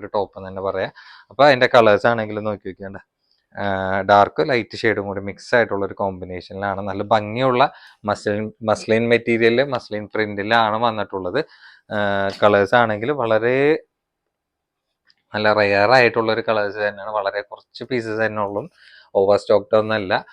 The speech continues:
അപ്പൊ ഫീഡിങ്ങിൽ ഒരുപാട് പേര് നമ്മളെ അടുത്ത് സ്പെഷ്യൽ ആയിട്ട് ചോദിച്ചിട്ടുണ്ട് ഇങ്ങനത്തെ ഒക്കെ ഒരു കാഷ്വൽ ഔട്ട്ഫിറ്റ് വെയർ ഉണ്ടാവും എന്നുള്ളത്. അപ്പൊ അവർക്കൊക്കെ വേണ്ടിയിട്ട് പറ്റിയ ഒരു അടിപൊളി ഫീഡിങ് ടോപ്പ് തന്നെയാണ്, അതും മസ്ലിൻ സെറ്റിൽ ഡബിൾ എക്സ് എൽ സൈസിലാണ് വന്നിട്ടുള്ളത് കേട്ടോ. അപ്പൊ ഓവർ സൈസിൽ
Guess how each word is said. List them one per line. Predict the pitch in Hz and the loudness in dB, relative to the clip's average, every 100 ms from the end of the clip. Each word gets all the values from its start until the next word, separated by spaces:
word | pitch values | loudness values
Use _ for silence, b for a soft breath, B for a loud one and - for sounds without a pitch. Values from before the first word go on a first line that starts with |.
| b | b
അപ്പൊ | b 104 117 | b -4 -2
ഫീഡിങ്ങിൽ | 104 101 104 113 | -2 -2 -2 -4
ഒരുപാട് | 107 - 113 117 131 | -4 -6 0 2 2
പേര് | 143 123 123 | 2 0 -4
നമ്മളെ | 117 110 | -4 -2
അടുത്ത് | 104 - - - _ | -2 -4 -8 -8 _
സ്പെഷ്യൽ | - 110 107 113 | -6 -6 0 2
ആയിട്ട് | 107 110 | 2 0
ചോദിച്ചിട്ടുണ്ട് | 123 110 - 107 117 107 95 120 113 | 0 -2 -4 -2 -2 -2 -4 -6 -4
ഇങ്ങനത്തെ | 107 101 104 | -8 -6 -8
ഒക്കെ | 104 | -6
ഒരു | 101 151 B B - | -4 -4 B B -2
കാഷ്വൽ | 104 101 104 104 | 0 0 0 0
ഔട്ട്ഫിറ്റ് | 101 - 101 101 | 0 -4 -8 0
വെയർ | 104 101 113 _ 104 | 0 2 -2 _ -10
ഉണ്ടാവും | 101 98 98 | -2 0 -2
എന്നുള്ളത്. | 98 90 87 98 - B B | -6 -8 -8 -10 -12 B B
അപ്പൊ | 104 | -2
അവർക്കൊക്കെ | 98 92 90 101 | -2 -4 -4 -2
വേണ്ടിയിട്ട് | 107 101 95 - - - | -2 -4 -6 -8 -10 -10
പറ്റിയ | 107 _ _ _ 143 135 | -10 _ _ _ 4 4
ഒരു | 135 - 104 | 2 -2 -12
അടിപൊളി | - _ - 147 123 - - - | -14 _ -4 0 0 -2 -6 -4
ഫീഡിങ് | 113 107 104 | -2 -2 0
ടോപ്പ് | 104 101 | 0 2
തന്നെയാണ്, | 104 98 98 123 | 0 -2 -6 -6
അതും | 107 120 131 | -6 -6 -10
മസ്ലിൻ | 107 - 101 | -16 -14 -12
സെറ്റിൽ | - 95 - 98 160 110 | -12 -12 -12 -10 -6 -6
ഡബിൾ | 101 98 | -4 -4
എക്സ് | - 98 | -6 -10
എൽ | 95 | -8
സൈസിലാണ് | 101 98 110 107 98 | -8 -6 -6 -4 -6
വന്നിട്ടുള്ളത് | 98 90 _ 90 | -10 -14 _ -16
കേട്ടോ. | 87 131 - _ | -6 -8 -8 _
അപ്പൊ | 127 127 | 2 6
ഓവർ | 123 120 120 - | 6 6 4 4
സൈസിൽ | 131 127 - 123 | 4 4 0 2